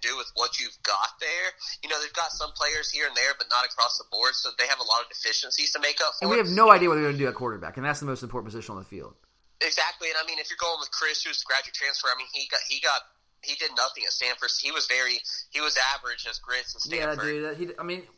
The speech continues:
Speaker 2: when you have to leave a program, it's like Grayson Lambert coming in. Like, everyone's, "Hey, we got Grayson Lambert," but he, you're leaving for a reason 'cause you c-, weren't good enough to play where you're coming from.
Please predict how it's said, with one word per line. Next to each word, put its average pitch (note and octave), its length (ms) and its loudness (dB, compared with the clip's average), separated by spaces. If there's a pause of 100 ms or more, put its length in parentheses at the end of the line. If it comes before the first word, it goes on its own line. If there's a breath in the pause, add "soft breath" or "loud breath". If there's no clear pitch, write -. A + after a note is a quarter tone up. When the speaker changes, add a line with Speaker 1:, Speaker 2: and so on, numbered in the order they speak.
(120)
Speaker 2:
when F#3+ 140 -6
you G#3 60 -4
have E3 60 -6
to E3 60 -10
leave D#3 120 -6
a C3+ 40 -6
program, D3+ 220 -2
it's E3+ 80 -4
like G3+ 140 0
Grayson E3+ 500 -2
Lambert C#3 320 -2
coming A2 240 -8
in. F#2 120 -14
Like, A#2+ 240 -4
everyone's, D3 280 -4 (180 loud breath)
"Hey, A3 120 0
we A3 60 0
got A3 100 2
Grayson G3+ 240 -2
Lambert," F3+ 280 -4
but E3 160 -4
he, E3 120 -10
you're E3+ 220 2
leaving F#3+ 360 0
for D3+ 160 2
a C3+ 60 2
reason B2+ 280 -4
'cause B2 140 -4
you C#3+ 160 -4
c-, - 80 -10
weren't D3+ 220 -4
good C#3 100 -2
enough B2+ 140 -2
to A#2 80 -10
play C#3 180 0
where A2+ 140 -6
you're G#2+ 100 -10
coming G#2+ 260 -4
from. A#1 200 -14